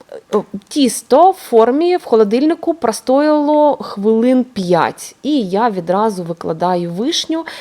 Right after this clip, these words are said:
і слідом викладаю крем.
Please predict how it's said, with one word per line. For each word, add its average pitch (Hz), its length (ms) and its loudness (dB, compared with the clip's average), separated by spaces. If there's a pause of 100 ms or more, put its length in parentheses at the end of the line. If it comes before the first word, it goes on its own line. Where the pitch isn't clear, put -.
(200)
і 226 160 -12
слідом 240 540 -2
викладаю 180 880 -6
крем. 143 420 -6